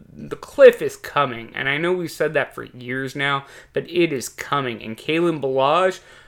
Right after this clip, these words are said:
okay, so you brought this mountain of a man in that doesn't know how to run between the tackles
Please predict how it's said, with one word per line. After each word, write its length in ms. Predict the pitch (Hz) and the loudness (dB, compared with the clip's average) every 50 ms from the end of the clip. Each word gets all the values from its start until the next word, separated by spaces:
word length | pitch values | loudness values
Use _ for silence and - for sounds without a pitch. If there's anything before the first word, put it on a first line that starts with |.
| - - - - _ - | -20 -20 -20 -16 _ 4
okay, 600 | - 175 190 185 - - 185 160 147 120 - - | 6 8 8 6 4 2 2 2 2 2 -2 -4
so 180 | - - - 156 | -10 -10 -8 -6
you 100 | 170 180 | -6 -2
brought 320 | 165 185 175 160 113 107 | 2 4 4 4 2 0
this 200 | 104 107 - - | -6 -8 -8 -8
mountain 540 | 127 120 123 127 139 151 160 - 170 170 165 | -8 -2 2 4 4 4 4 2 -2 -4 -4
of 120 | 156 147 | -4 -4
a 40 | 143 | -6
man 420 | 135 135 131 127 135 135 135 135 | -4 -2 0 0 0 0 0 -2
in 220 | 131 123 123 120 110 | -2 -4 -6 -8 -8
that 180 | 104 - - | -10 -10 -6
doesn't 320 | - 123 127 131 147 143 147 | -2 -2 0 0 -2 -6 -4
know 100 | 147 139 | -4 -2
how 140 | 143 151 143 | 0 0 0
to 60 | 139 | 0
run 380 | 135 135 135 131 135 131 - - _ 139 | 0 -2 -2 -2 -4 -6 -10 -12 _ -14
between 420 | 131 131 - - 139 131 127 123 | -14 -14 -12 -10 -8 -6 -6 -6
the 80 | 120 117 | -6 -8
tackles 760 | - - - 131 127 127 127 - 120 123 127 - 107 - | -8 -2 0 2 2 2 0 0 -4 -4 -4 -4 -8 -12